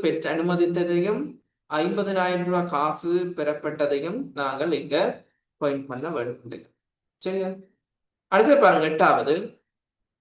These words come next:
இருப்புக்கள்ல இருநூறாயிரம் அதிகரிக்குது, காசுல அறுபதனாயிரம் குறைவடையுது,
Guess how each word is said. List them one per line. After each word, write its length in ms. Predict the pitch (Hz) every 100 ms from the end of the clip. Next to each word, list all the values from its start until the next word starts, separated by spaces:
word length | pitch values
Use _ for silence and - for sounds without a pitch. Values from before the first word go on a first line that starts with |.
| _ _ _ _ _ 170
இருப்புக்கள்ல 600 | 220 277 294 - 233 185 180 208 208 - - _ _ _ _ _ 175
இருநூறாயிரம் 760 | 190 240 240 208 185 175 175 - -
அதிகரிக்குது, 600 | 147 156 156 120 - 143 170 - _ _ _ _ _ _ _ - 196
காசுல 520 | 190 254 269 226 202 196 208 202 - _ _ 151
அறுபதனாயிரம் 920 | 151 175 190 185 170 156 147 156 151 160 - -
குறைவடையுது, 760 | 147 147 147 135 123 120 - 160